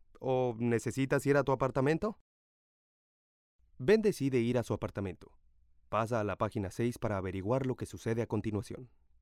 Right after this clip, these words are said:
"Debo ir a mi apartamento", dijo Ben al señor O'Meara. "Tengo algunas cosas que debo recoger.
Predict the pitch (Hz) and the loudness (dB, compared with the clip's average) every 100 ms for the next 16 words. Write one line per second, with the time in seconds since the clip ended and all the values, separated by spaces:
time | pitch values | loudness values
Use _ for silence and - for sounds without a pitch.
0 | _ _ _ _ _ _ _ _ - 160 | _ _ _ _ _ _ _ _ -14 -2
1 | 208 233 220 214 185 156 135 123 131 165 | 0 2 2 4 4 2 0 2 2 2
2 | 113 95 - _ _ _ _ _ - 107 | 0 -6 -14 _ _ _ _ _ -10 -6
3 | 98 101 113 95 98 95 92 98 127 95 | -2 0 0 -2 -4 -4 -2 0 0 -2
4 | - _ _ _ _ _ _ _ _ _ | -10 _ _ _ _ _ _ _ _ _
5 | 147 165 160 151 160 - 156 160 - 131 | -4 0 2 4 2 2 0 0 -4 0
6 | 135 139 127 110 - 147 | 2 2 0 -2 -2 -4